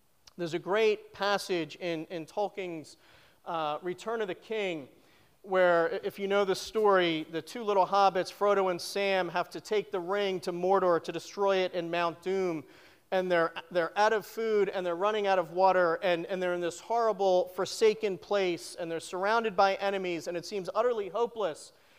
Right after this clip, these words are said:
And, and Frodo finally falls into this fitful sleep and, and Sam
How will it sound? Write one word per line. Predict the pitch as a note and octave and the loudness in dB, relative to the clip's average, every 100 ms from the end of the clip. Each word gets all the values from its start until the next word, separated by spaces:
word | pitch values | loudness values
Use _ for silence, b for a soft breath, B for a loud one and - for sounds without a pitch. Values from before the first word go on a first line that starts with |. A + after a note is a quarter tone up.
| b b b _ | b b b _
And, | F#3 E3+ E3+ | -2 -2 -2
and | F3 | -6
Frodo | - B3 B3 A3 | 2 4 6 4
finally | - G#3 G#3 | 2 0 0
falls | - G#3+ G#3 | -2 0 0
into | G#3 F#3+ | -4 -6
this | F#3 - | -8 -6
fitful | - A3 - F#3+ | -6 -6 -4 -8
sleep | - - C#4+ B3 E3+ _ b b b _ | -8 -12 -10 -8 -10 _ b b b _
and, | F3 E3+ | -8 -6
and | F3 | -8
Sam | D#3 - A#3 A#3 G#3+ F#3 | -10 -8 -6 -4 -4 -6